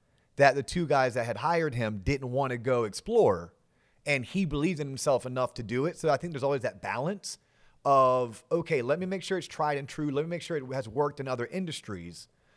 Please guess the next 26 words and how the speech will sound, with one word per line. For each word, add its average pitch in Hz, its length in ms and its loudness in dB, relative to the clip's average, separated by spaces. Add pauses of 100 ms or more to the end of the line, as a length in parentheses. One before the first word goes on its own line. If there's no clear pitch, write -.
(160)
uh, 127 180 2
and 139 140 -6
go 143 160 4
with 123 220 0
it. 117 80 -10
Now, 123 320 -2 (400)
if 147 180 -4
you 170 140 -4
were 190 80 0
going 156 240 2
a 131 60 0
different 151 320 -6
direction 139 280 -2
with 123 80 -10
your 123 80 -8
question, 127 420 -2
Nolan, 107 300 -2
like, 107 140 -4
how 120 140 -4
do 127 60 -4
you 117 80 -8
stay 110 180 -8
positive 113 460 -2
just 107 220 -12
in 98 80 -8
general? 139 560 -2